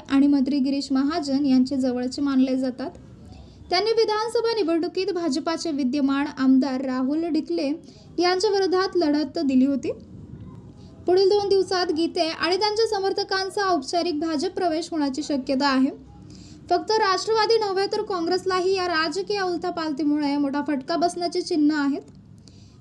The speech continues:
काँग्रेसचे माजी आमदार आणि सध्या प्रदेश कार्याध्यक्ष पदावर असलेले कुणाल पाटील हे देखील भाजपमध्ये जाण्याच्या तयारीत आहेत. अनेक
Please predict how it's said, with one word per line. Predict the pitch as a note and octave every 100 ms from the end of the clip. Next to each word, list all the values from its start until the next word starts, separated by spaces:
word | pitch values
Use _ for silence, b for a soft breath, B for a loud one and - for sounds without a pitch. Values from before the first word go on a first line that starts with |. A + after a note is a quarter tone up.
| -
काँग्रेसचे | F#4 F#4+ G#4 G4+
माजी | G#4+ F#4+ D#4+ F4
आमदार | D#4 E4 D#4 D4+
आणि | D4+ D4 D4+
सध्या | D#4+ C4+ D#4
प्रदेश | D4+ C#4 C#4+ -
कार्याध्यक्ष | - D4 E4 F4 E4 F#4+ -
पदावर | G#4 G4 E4+ E4 E4+
असलेले | D4+ D4+ D4 D4
कुणाल | D4+ C#4+ C4 C#4+
पाटील | C4 B3+ C4+ C4 C4+
हे | C4
देखील | C4+ C4 C4+
भाजपमध्ये | C4 C4+ B3+ D#4 D#4 D4 C#4+
जाण्याच्या | C#4+ C4 B3+ C#4+ C4
तयारीत | B3 A#3+ B3
आहेत. | B3 C#4+ - - B B B B B B B B
अनेक | E4 F4+ G#4+